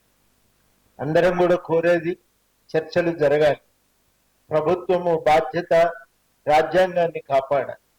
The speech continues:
రాజకీయ అవి ఏమైనా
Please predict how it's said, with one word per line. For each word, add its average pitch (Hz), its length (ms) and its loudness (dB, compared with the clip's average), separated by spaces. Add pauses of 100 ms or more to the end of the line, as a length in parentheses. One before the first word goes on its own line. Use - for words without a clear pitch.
(640)
రాజకీయ 165 840 2 (760)
అవి 147 200 -2
ఏమైనా 175 680 2